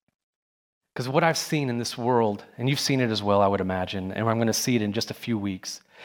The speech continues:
is I've seen people that I've gone and they live on a dollar or two a day, and they have dirt floors, and they have a joy and a w-, just a wonderment of life and fullness, and they don't even feel good,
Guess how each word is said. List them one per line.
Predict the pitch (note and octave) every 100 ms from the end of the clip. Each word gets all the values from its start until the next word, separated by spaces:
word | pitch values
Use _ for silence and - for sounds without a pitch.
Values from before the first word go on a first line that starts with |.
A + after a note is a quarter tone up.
| -
is | A#2+ A2+
I've | A2+ B2+
seen | - - C3
people | B2 - A#2+ A#2+
that | G#2+
I've | G#2+ A2+
gone | A#2 A2
and | G#2+
they | G#2
live | A2 A#2 A2
on | A#2
a | F#2+
dollar | G#2 G#2 A#2 A#2
or | A2
two | - - A2+ A2+
a | G2+
day, | G2 G2+ A2 A#2+ - - -
and | G#2
they | G#2+
have | A2 A#2 G#2 G#2 -
dirt | B2 B2 -
floors, | - B2 A2 A2 G2+ - - _ - -
and | G#2+ G#2+
they | B2
have | C#3 G2+
a |
joy | F#2+ G#2 G#2 A#2 C3+ D#3+ D#3 D#3 - - -
and | A2
a | F#2+ E2 - _ -
w-, | A2 A2+ -
just | A#2+ B2 G#2+
a |
wonderment | G#2 A#2 D3 D#3 D#3 D#3 D3+ -
of | G#2
life | G2+ A2 B2+ D#3 D3 - -
and | A2
fullness, | - - D#3 D3+ D3+ D#3+ D3+ -
and | A2+
they | G#2
don't | C#3+ E3+
even | D3+ A2
feel | G2+ - F3 E3+
good, | C#3+ D#3+ D3+